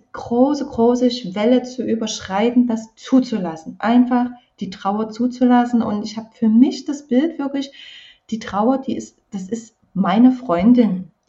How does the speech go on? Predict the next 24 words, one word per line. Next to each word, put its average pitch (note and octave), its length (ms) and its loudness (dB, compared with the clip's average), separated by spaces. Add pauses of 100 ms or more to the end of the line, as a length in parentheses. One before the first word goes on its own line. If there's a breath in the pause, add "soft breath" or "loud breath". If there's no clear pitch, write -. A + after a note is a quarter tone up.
(180)
Das F#3 120 -14
hab F3 80 -8
ich F3 100 -10
am - 60 -4
Anfang F3 260 -2
nie F3+ 120 2
gesehen, D#3+ 340 -4
ganz F3+ 200 -4
sicher F#3+ 240 -2
nie. D#3+ 220 -8 (100)
<laughs> - 100 -20
Aber, B3+ 440 4 (400 loud breath)
aber F3+ 180 -6
jetzt C4+ 440 0
oder A3 200 0
mit A#3+ 240 4
der G3+ 160 -4
Zeit, B3 500 2 (500 soft breath)
ähm, G#3+ 280 0
dieses A3+ 300 -4
Gefühl, A#3 300 -2
die A#3+ 140 -2
Trauer - 340 -2
ist A3+ 140 -6